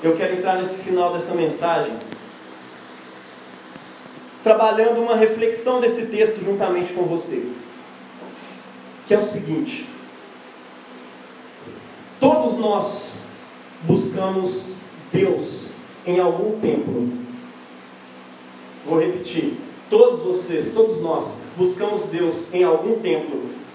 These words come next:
Todas as pessoas, todas as culturas, todas as nações buscam Deus em algum templo. Individual ou coletivamente. O templo é um lugar de reconexão com o Criador, e a gente tá o tempo todo buscando essa reconexão.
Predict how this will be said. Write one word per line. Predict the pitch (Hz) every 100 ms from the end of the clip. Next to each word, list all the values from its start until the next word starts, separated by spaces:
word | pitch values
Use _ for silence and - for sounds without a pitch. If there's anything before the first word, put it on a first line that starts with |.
| - - - - - - - - - - - - - - - - - -
Todas | 311 -
as | 240
pessoas, | 240 220 220 233 233
todas | 254 226
as | 226
culturas, | 220 - 240 240 240
todas | 240 226
as | 226
nações | 226 - - 240 -
buscam | - 202 - 160 147 - -
Deus | 180 185 160
em | 165
algum | 160 151 156
templo. | 156 143 - - - - - - - - - - - - - -
Individual | 214 262 - 285 277 320
ou | 277
coletivamente. | 269 262 - 233 233 208 175 - - - - - - - - - - - - - - - - - - - - -
O | 202
templo | - 285 302 294
é |
um | 277
lugar | 262 285
de | 247
reconexão | 254 269 277 277 - 269 277
com | 247
o | 226
Criador, | 233 226 - 185
e | 185
a |
gente | - 233 -
tá | 233
o | -
tempo | 269 - -
todo | 240 240
buscando | 240 - 240 240
essa | 240 220
reconexão. | 220 220 226 220 - 214 -